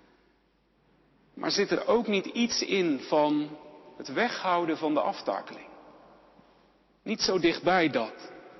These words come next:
Dat gedoe. En de pijn van het niet meer herkennen. Die geuren soms.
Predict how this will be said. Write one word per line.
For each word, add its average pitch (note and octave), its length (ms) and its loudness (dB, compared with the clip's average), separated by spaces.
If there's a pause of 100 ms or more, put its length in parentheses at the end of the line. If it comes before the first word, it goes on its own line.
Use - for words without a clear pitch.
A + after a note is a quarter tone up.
(1400)
Dat - 160 -8
gedoe. D3+ 420 0 (1160)
En - 80 -10
de - 160 -6
pijn F3+ 360 6
van D3+ 160 2
het C#3 80 2
niet E3+ 200 2
meer D3 120 2
herkennen. C#3 500 2 (1400)
Die - 120 -14
geuren E3+ 640 2
soms. - 520 -6